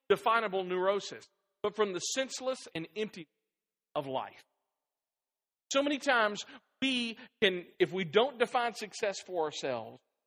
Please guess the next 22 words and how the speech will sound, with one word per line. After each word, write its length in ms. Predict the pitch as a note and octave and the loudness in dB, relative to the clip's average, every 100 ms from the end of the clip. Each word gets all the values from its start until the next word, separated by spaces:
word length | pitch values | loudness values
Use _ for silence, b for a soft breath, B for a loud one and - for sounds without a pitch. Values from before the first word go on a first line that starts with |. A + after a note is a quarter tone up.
| - | -6
we 80 | |
just 200 | A3+ B3 | -2 -2
kinda 220 | - G#3 E3 | 0 2 2
wander 560 | D3+ D#3+ A3 B3+ B3+ | 2 2 2 2 -2
through 300 | - B3 B3 | -6 -6 -2
life 360 | F#3+ C#3 D3 - B _ | 2 2 2 -4 B _
and 120 | G3 G3 | -2 0
we 120 | G3+ | 2
go 240 | D#3+ G#3+ | 4 4
through 220 | A3 A3 - | 4 -4 -10
stuff 520 | - - F3+ D#3 D#3 - _ _ - | -6 2 4 4 0 -6 _ _ -2
and 380 | G3+ G3 F#3+ B A3+ - | 2 2 -2 B -16 -6
we 100 | G3 - | -4 -4
start 300 | - G3+ - | 0 0 0
climbing 560 | - G3+ A3+ A#3+ A#3+ | -4 0 2 0 0
ladders 480 | A#3 G#3 G#3+ A#3 G3 | 6 8 6 4 -2
of 100 | G#3 | -6
success 560 | G3+ - B3 F#3+ E3 - | -8 -4 0 2 2 -2
and 100 | F3+ | -6
we 120 | F3 | -6
find 480 | - G#3+ G#3 A3 F3 | -2 2 2 2 6
out 260 | D#3 C#3+ | 6 6